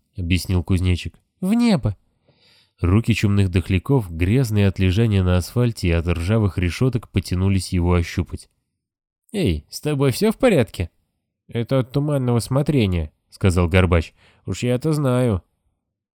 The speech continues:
"Кто-то должен был их выпустить", — сказал кузнечик. "На волю. Песня была про это". Он замолчал, пытаясь расслышать песню через два этажа. Но теперь всё было иначе,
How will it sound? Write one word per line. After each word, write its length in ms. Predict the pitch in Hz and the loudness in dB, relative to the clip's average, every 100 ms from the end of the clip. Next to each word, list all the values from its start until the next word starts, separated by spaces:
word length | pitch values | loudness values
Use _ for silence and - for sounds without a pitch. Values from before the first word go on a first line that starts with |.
| _ | _
"Кто-то 340 | _ - 247 254 | _ -2 0 2
должен 400 | 214 247 180 175 | 4 4 4 4
был 140 | 190 | 4
их 140 | 220 240 | 4 4
выпустить", — 640 | 240 214 139 - 101 - _ | 2 2 0 -2 -6 -8 _
сказал 400 | - - 90 92 | -4 0 4 2
кузнечик. 560 | 92 92 95 87 - _ _ - _ | 2 0 0 -2 -6 _ _ -20 _
"На 160 | 220 277 | 0 2
волю. 440 | 262 214 139 104 - - | 4 4 2 0 -4 0
Песня 320 | 254 - 165 | 0 2 0
была 240 | 170 170 | 2 2
про 200 | 156 240 | 4 4
это". 380 | 247 175 - 95 - _ _ _ _ _ _ _ - | 6 4 2 -4 -6 _ _ _ _ _ _ _ -4
Он 160 | 90 | -2
замолчал, 580 | 87 87 87 85 120 120 | 0 2 2 0 0 0
пытаясь 420 | - - 104 104 | 0 2 2 2
расслышать 520 | 92 92 - 101 90 - | 0 -2 0 0 -2 -2
песню 440 | 104 92 - 73 - _ _ | 0 0 -2 -12 -14 _ _
через 360 | - 98 87 80 | -2 0 0 0
два 240 | 87 82 | 0 0
этажа. 420 | 80 85 80 78 - _ - - - - | 0 -2 -2 -4 -8 _ -20 -20 -20 -8
Но 100 | 87 | -2
теперь 300 | 87 95 147 | 0 2 2
всё 200 | 143 - | 0 0
было 320 | 123 120 120 113 | 4 6 6 6
иначе, 500 | 95 85 80 - | 4 0 -2 -6